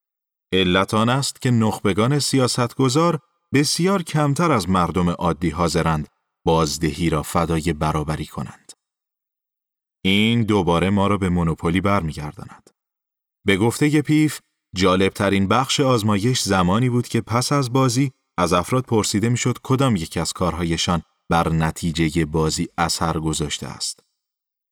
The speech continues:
پاسخ معقول و درست این بود که بازی دستکاری شده بود و بازیکن پولدار شانس آورده بود. اما بازیکنان پولدار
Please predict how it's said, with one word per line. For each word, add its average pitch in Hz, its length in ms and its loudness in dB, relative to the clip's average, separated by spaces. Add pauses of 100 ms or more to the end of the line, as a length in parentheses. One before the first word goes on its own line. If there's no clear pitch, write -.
(140)
پاسخ 90 440 0
معقول 87 560 2
و 87 120 2
درست 113 380 0
این 156 120 2
بود 151 160 0
که 147 120 0
بازی 110 400 2
دستکاری 95 680 0
شده 147 280 2
بود 139 200 0
و 127 100 2
بازیکن 98 480 0
پولدار 135 500 0 (240)
شانس 139 440 -2
آورده 78 400 -4
بود. - 240 -20 (680)
اما 170 280 4
بازیکنان 127 600 2
پولدار 127 640 2